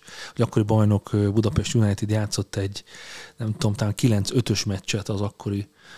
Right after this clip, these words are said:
cseh bajnokkal, és az, azért az, tehát akkor nem voltunk annyira, ami-, annyira távol, mint amennyire most vagyunk távol tőlük.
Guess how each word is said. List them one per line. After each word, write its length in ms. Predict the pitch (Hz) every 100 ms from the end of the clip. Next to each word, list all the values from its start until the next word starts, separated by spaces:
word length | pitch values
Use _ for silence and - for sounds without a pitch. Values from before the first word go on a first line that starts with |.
| -
cseh 180 | - 110
bajnokkal, 760 | 104 104 101 104 - 127 135 131
és 160 | 123 -
az, 220 | 107 110 -
azért 280 | 123 123 127
az, 240 | 127 127 -
tehát 160 | 127 -
akkor 280 | 123 165
nem 120 | 147 139
voltunk 380 | 120 107 107
annyira, 160 | 104 107
ami-, 200 | 117 117 117
annyira 300 | - 113 110
távol, 300 | - 113 120
mint 180 | 120 113
amennyire 280 | 120 120 123
most 260 | 127 - 175
vagyunk 280 | 101 98
távol 340 | - 104 104 101
tőlük. 360 | - 120 143